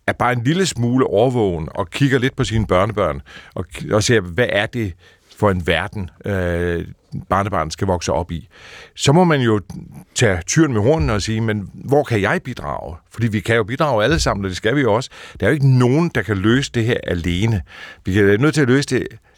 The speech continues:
sammen. Men det er jo ikke kun sammen i Danmark, men det er sammen globalt. Og det er måske der, den store udfordring ligger, øh, når du nu, øh, præcis nævner, at nu skal vi til cop niogtyve i, øh, Aserbajdsjan, og ja, jeg skal ikke, men <laughs> der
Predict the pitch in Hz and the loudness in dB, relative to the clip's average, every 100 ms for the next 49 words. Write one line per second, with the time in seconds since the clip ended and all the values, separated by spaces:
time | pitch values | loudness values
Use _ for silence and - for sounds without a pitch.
0 | _ - - 107 67 - - _ - _ | _ -2 -2 -2 -6 -14 -20 _ -20 _
1 | 110 107 113 113 107 139 135 123 120 120 | -2 0 2 2 2 0 -2 -4 -2 -2
2 | 98 82 78 101 139 135 - 95 92 107 | -2 -10 -4 -2 0 -2 -4 -2 -2 -2
3 | 95 80 82 80 - 117 80 - - - | -4 -6 -10 -12 -8 -8 -8 -16 -20 -20
4 | - - 90 143 147 - 110 120 98 131 | -20 -8 0 2 2 0 -2 -2 0 2
5 | 120 131 - 101 92 104 127 107 - - | 2 0 -2 -2 0 0 0 -4 -8 -20
6 | - - 98 95 98 95 104 117 120 104 | -6 0 2 4 2 0 0 -2 0 2
7 | 104 98 101 107 101 98 107 95 98 - | 2 2 0 -2 0 0 2 0 -2 -4
8 | 104 92 101 92 113 98 98 110 101 101 | -6 -4 -4 -2 -2 0 2 2 2 2
9 | 95 90 87 78 85 82 78 87 101 98 | 2 4 2 0 -2 -6 -2 0 0 -2
10 | 90 - - _ 80 98 - 98 - 95 | -4 -6 -14 _ 0 0 0 -2 0 -2
11 | 90 | 0